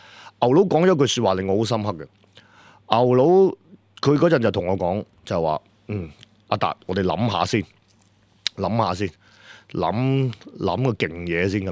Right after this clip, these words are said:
樣。佢成日都咁講㗎啦，咁樣，成日話：「喂，諗啲勁嘢。」成日都咁講㗎啦。但係佢嗰陣講咗一句說話咋，「阿達，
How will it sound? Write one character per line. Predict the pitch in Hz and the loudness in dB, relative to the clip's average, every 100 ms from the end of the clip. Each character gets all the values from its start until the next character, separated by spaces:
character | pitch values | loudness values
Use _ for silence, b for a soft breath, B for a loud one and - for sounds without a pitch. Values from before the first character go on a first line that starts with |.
| 80 | -8
樣。 | 78 | -10
佢 | - 123 | -2 0
成 | 110 | 2
日 | 92 | 0
都 | 127 | 0
咁 | 117 | 0
講 | 95 98 | -2 0
㗎 | |
啦， | 98 | -2
咁 | 92 87 | -2 -4
樣， | 80 78 80 | -6 -8 -10
成 | - | -6
日 | 76 | -4
話： | 87 76 | -4 -2
「喂， | 92 | -2
諗 | 90 85 120 | 0 0 0
啲 | |
勁 | - 80 80 | -2 -4 -6
嘢。」 | 78 82 - - | -6 -8 -12 -10
成 | - 80 | -4 0
日 | |
都 | 107 | 0
咁 | 107 | 0
講 | 92 85 | -2 -2
㗎 | 90 | -2
啦。 | 90 B B B B | -6 B B B B
但 | 135 | 0
係 | 160 | 4
佢 | 202 | 4
嗰 | 185 | 4
陣 | 131 | 4
講 | 135 165 | 4 4
咗 | |
一 | 131 | 4
句 | |
說 | 113 110 | 2 0
話 | 82 | 0
咋， | 82 73 - _ _ - | -2 -6 -10 _ _ -2
「阿 | 110 | 0
達， | 90 | 0